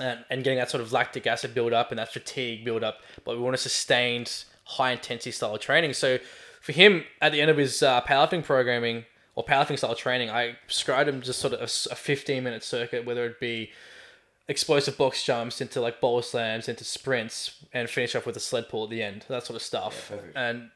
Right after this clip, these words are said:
Speaker 1: that's gonna complement his occupation and his style of wrestling training, but also powerlifting as well.
Speaker 2: Mm.
Speaker 1: Um, for me, when it comes to powerlifting and, and wrestling and doing both sports together, I found it quite difficult in the beginning to manage my fatigue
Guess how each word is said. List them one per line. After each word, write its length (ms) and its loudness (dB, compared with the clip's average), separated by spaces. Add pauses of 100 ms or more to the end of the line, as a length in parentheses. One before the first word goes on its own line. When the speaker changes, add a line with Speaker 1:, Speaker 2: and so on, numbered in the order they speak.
Speaker 1:
that's 300 0
gonna 140 2
complement 440 -2
his 160 -6
occupation 720 -4 (440)
and 320 -2
his 160 -4
style 320 4
of 100 -2
wrestling 300 -2
training, 280 -4
but 100 -4
also 200 0
powerlifting 500 -2
as 140 -10
well. 340 2 (500)
Speaker 2:
Mm. 300 -10
Speaker 1:
Um, 280 -6
for 180 -4
me, 340 6
when 200 0
it 60 -6
comes 200 0
to 60 2
powerlifting 520 0
and, 220 -8 (280)
and 180 -2
wrestling 360 2
and 140 -4
doing 260 0
both 220 2
sports 340 -2
together, 300 -2
I 160 0
found 260 0
it 80 -4
quite 220 0
difficult 340 -2
in 80 -6
the 120 -6
beginning 480 -2
to 460 -6 (800)
manage 380 4
my 100 2
fatigue 440 -4